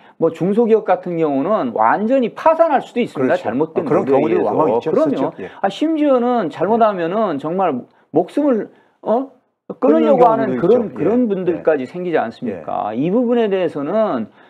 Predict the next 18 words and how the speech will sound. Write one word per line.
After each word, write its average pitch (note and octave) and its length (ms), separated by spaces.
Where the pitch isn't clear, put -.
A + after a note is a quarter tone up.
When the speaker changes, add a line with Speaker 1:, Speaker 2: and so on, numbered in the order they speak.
Speaker 1:
정말 G#3+ 760
징벌적 E3+ 760
손해배상 D3 540
청구를 C3 580
할 F#3 140
수 - 120
있도록요. B2 560
법을 C#3 720
강화해야 E3+ 440
된다고 C3 420
보고요. G#2+ 500
그거는 C#4+ 380
사실 - 280
언론 D3+ 360
자유하고는 A3 600
무관한 D#3 400
거거든요. G#2 480
Speaker 2:
그러니까요. G#2 460